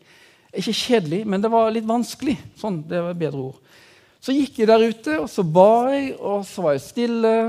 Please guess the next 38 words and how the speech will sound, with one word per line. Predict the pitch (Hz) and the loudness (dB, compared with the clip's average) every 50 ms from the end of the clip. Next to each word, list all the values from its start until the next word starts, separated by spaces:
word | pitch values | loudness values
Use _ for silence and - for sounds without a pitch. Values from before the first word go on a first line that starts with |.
| 240 247 - | -4 -8 -10
og | - - 190 185 180 | -10 -8 -8 -8 -8
så | - - - - 190 180 180 175 170 165 165 156 151 151 156 | -10 -14 -8 -6 -4 -2 0 0 2 0 0 0 -2 -2 0
var | 165 165 165 | 0 0 0
jeg | 156 - | -2 -4
sikkert | 170 143 160 135 - | -10 -8 -8 -10 -10
sur | - - - 220 220 226 233 240 247 247 233 | -10 -8 -4 -4 -2 -2 -4 -4 -6 -8 -8
og | 233 - 160 - | -10 -12 -12 -12
fortvilet | 160 165 - - 185 202 214 226 226 233 226 226 233 233 - - | -12 -12 -10 -8 -6 -4 -4 -4 -4 -2 0 0 0 -2 -4 -6
og | - 139 | -10 -12
frustrert. | - - 139 131 - - 180 190 208 220 233 233 233 - _ _ _ - - - _ _ _ _ _ _ _ _ _ _ _ _ _ _ _ _ _ - - | -10 -10 -10 -10 -8 -4 -2 0 0 0 0 -2 -6 -14 _ _ _ -20 -20 -20 _ _ _ _ _ _ _ _ _ _ _ _ _ _ _ _ _ -18 -12
Og | - 151 | -10 -8
så | 156 202 | -6 -6
fikk | 240 226 - 262 | -6 -6 -6 -4
jeg | 254 269 277 | -4 -2 -2
øye | 233 175 143 147 | -2 -2 -2 -4
på | 202 190 | -4 -4
det | 185 175 | -4 -4
treet. | 175 - 170 135 117 113 - - - _ _ _ _ _ _ _ _ _ _ _ _ _ _ _ _ _ _ _ _ _ - | -4 -4 -6 -6 -6 -8 -14 -20 -20 _ _ _ _ _ _ _ _ _ _ _ _ _ _ _ _ _ _ _ _ _ -10
Da | 160 | -8
tenker | 151 202 190 175 160 | -4 -4 -4 -2 -2
jeg, | 151 156 | -2 -2
jeg | - | -4
føler | - - - 233 226 214 151 120 127 | -8 -8 -6 -4 -2 -2 -2 -4 -4
meg | 147 151 139 | -6 -6 -6
litt | 131 - - | -8 -10 -12
sånt | - 127 113 117 - 117 | -12 -10 -12 -12 -12 -16
nå. | 113 - - _ _ _ _ _ _ _ _ _ _ _ _ _ _ _ _ _ _ _ _ _ _ _ | -18 -18 -20 _ _ _ _ _ _ _ _ _ _ _ _ _ _ _ _ _ _ _ _ _ _ _
Som | - 151 160 | -4 -2 -2
en | 170 170 | 0 0
sånn | 160 156 147 143 | -2 -4 -4 -2
bøyd | 147 165 139 135 131 131 127 - - _ - | 0 2 2 2 0 -2 -4 -8 -16 _ -16
tre | - - - 117 113 113 117 - _ _ _ _ _ _ _ - | -12 -8 -8 -8 -8 -8 -10 -16 _ _ _ _ _ _ _ -10
som | - 151 143 | -6 -2 -2
har | 160 165 | -2 -2
stått | 165 - 165 131 - _ _ - | -4 -6 -8 -8 -8 _ _ -10
på | 156 143 - | -10 -8 -6
pynten | - 170 120 110 104 - - 139 127 | -6 -6 -6 -6 -8 -10 -10 -8 -4
der, | 147 160 202 240 | -4 -4 -4 -6